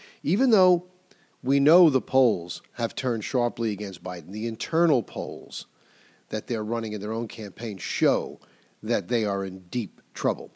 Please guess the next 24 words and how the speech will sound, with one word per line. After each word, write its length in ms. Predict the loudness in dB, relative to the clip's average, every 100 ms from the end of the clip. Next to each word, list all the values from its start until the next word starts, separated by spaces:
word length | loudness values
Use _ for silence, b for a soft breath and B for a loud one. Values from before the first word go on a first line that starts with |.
| _ b b -6
The 100 | -2
betting 380 | 4 4 4 2
markets, 560 | -2 -4 -8 -12 -8
where 160 | -6 -4
the 100 | 0
rubber 280 | 0 2 2
meets 280 | 0 -2
the 100 | -4
road, 380 | -4 -2 0 -2
has 120 | -4
been 160 | -10 -10
reported 500 | -10 -8 -4 -2 -2
on 280 | -4 -4 -4
by 180 | -8 -6
many 300 | -2 0 0
other 160 | 0
talk 280 | -4 -4 -4
show 200 | -4 -4
hosts, 300 | -4 -6 -10
including 320 | -6 -6 -6
Rush 240 | -8 -10 -10
Limbaugh, 320 | -10 -10 -10
among 220 | -10 -12
others, 260 | -12 -14